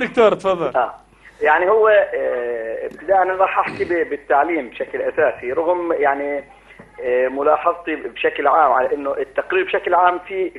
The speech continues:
Speaker 2: يعني إيجابي، بيطرح م-، مجموعة من النقاط بش-، بشكل مهني،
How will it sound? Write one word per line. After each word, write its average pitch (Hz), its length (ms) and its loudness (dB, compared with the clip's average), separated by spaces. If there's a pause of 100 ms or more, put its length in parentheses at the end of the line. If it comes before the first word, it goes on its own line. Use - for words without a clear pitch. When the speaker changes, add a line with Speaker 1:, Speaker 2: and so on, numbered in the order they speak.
Speaker 2:
يعني 127 400 -2
إيجابي، 156 440 0
بيطرح 165 420 -2
م-، 147 180 0
مجموعة 143 320 0
من 135 80 -2
النقاط 139 500 0
بش-، 135 300 -4
بشكل 135 760 -6
مهني، 143 420 -6